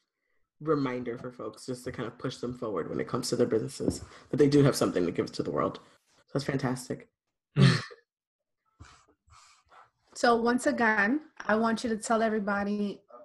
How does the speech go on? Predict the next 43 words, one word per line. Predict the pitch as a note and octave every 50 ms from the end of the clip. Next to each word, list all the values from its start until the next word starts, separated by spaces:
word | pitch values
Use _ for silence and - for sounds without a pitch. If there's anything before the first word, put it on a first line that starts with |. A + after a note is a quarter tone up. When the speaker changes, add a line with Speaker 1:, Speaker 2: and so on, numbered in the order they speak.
| - - -
Speaker 3:
how | - G#3 G3+ G#3 A3 G#3+
to | - - A3
follow | - - G#3 G3+ G3+ G#3
you, | G3+ G3+ G3+ G3 G3 G3 F#3+ F#3+ G3 - - - -
how | - - - G3+ G3 G3+
to | G3 - A#3
reach | F#3+ G#3 G#3 G3 - -
you | A3 G3+ G3
if | F#3+ F3+
they | F#3+ F#3+
need | G3 G3+ F#3
your | F#3+ F3+
services. | - - F#3+ F3+ F3 F#3 - - F#3+ F3+ -
Even | A3 G3+ A3 A#3
though | A3 G#3+
you | G#3+ G#3 G3 F#3+
are | - F3+ G3+ G#3+
gonna | G#3+ A3 G#3+
be | G#3 A3+ A3
in | G#3+ G#3
Romania, | A3 A3 G#3+ G#3+ G#3+ G#3+ G#3 G3 G3 G3 G3 G3+ G#3+ - - - - - - -
that | - F3+ F3+
doesn't | G#3+ G3+ G3 G3 G3+
mean | G3+ G3+ G3+ G3+
that | F#3+ F#3
you | F#3 G3 G3+
cannot | - - A3 G#3 G#3 G3+ G3+
provide | - G3+ F3+ F3 G3 G#3 B3 D4 B3+ A#3
them | G#3+ G3+ F#3
with | E3+ -
services, | - F#3 F3 E3+ F3 - - F#3 F3+
because | - G3 - F#3+ F#3 F3 -
we | G3
have | F3 F#3 F#3 F3 F3
this | F#3+ F3+ - -
trusty | - - - A3 G#3 G#3+ - G#3+ F#3
tool | - - - A3 G#3 G#3 G3 F3+
of, | E3+ - - - - -
of | - F3+ E3
Skype, | - - - - G3+ F#3+ F#3+ G3 F#3+ F#3+ -
of | G3 F#3 F3+
Zoom, | E3 E3 F#3+ G3+ G#3 G3+ G#3 G3 G3 G3 G3 - - - - - - - - -
of | - F#3+ G3 F#3+ F#3+ -